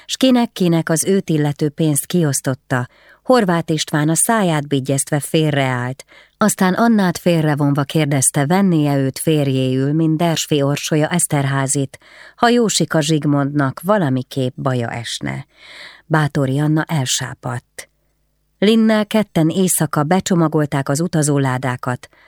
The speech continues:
a kisfiú ládáit is, és hajnalban Anna Gáborkával, a Dajkával és még néhányakkal elutazott.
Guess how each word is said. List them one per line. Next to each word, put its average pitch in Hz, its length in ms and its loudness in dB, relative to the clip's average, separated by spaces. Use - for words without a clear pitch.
a - 80 -2
kisfiú 175 540 0
ládáit 135 580 -2
is, 123 320 -4
és 208 200 0
hajnalban 170 540 2
Anna 175 320 2
Gáborkával, 139 880 -2
a 139 100 -4
Dajkával 139 640 0
és 151 140 -4
még 190 240 0
néhányakkal 139 1000 0
elutazott. 120 840 -6